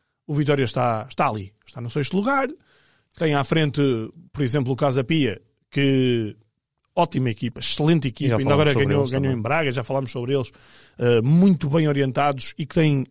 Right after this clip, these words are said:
Speaker 1: jogadores com muito valor, eh, mas que historicamente,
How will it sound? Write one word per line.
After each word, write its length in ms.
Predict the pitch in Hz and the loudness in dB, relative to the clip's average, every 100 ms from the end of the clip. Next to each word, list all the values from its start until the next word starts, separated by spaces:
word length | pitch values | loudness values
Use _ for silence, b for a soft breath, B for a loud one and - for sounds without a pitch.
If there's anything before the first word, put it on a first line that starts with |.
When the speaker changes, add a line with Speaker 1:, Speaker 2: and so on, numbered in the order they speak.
| _ | _
Speaker 1:
jogadores 340 | 139 147 160 | 0 2 2
com 160 | - 127 | 0 2
muito 320 | 131 190 143 | 4 4 2
valor, 320 | 127 123 113 - B B B B B | -2 -2 -4 -10 B B B B B
eh, 460 | - 147 143 143 151 - | 0 2 4 2 0 -2
mas 260 | 156 190 190 | 2 2 2
que 120 | - | 2
historicamente, 800 | 208 - 139 123 156 170 123 - | 0 0 -2 0 0 0 -4 -12